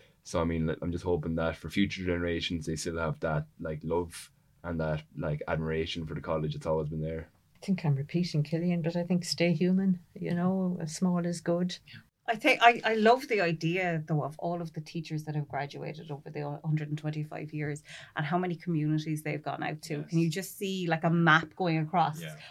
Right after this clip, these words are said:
Speaker 4: Ireland of all of these teachers? And I think that's really important. And I think from such a small place, right, and, and in the Midwest, I think we've had a huge role, and I'd like to see that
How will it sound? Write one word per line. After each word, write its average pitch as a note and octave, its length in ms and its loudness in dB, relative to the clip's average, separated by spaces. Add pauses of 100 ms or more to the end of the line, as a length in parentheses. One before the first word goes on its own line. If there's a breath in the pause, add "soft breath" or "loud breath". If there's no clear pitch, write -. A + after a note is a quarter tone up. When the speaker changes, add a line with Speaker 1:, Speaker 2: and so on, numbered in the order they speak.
(160 loud breath)
Speaker 4:
Ireland E3 480 8
of D#3+ 100 2
all E3 220 4
of E3+ 100 0
these D#3 220 0
teachers? D#3+ 560 -4 (360 loud breath)
And F#3 160 6
I F#3+ 60 4
think G#3+ 180 -4
that's G#3 200 -2
really F#3+ 560 -2 (120)
important. E3 640 0
And E3+ 80 -2
I E3+ 60 2
think G#3 320 -4
from F3+ 160 0
such E3+ 220 -6
a F3 40 -4
small E3 680 4 (340 soft breath)
place, D3 560 4
right, E3 320 2
and, E3+ 240 0
and F3+ 340 2
in F3+ 200 2
the D#3+ 80 4
Midwest, D3+ 500 0
I E3 40 -6
think E3+ 280 -6
we've F3 220 -4
had D#3+ 160 0
a D3 40 2
huge D#3 380 -4
role, D#3+ 340 0
and D3+ 160 0
I'd D#3 120 -2
like D#3+ 200 -6
to D#3 80 -10
see D3+ 180 -6
that A#2 200 -6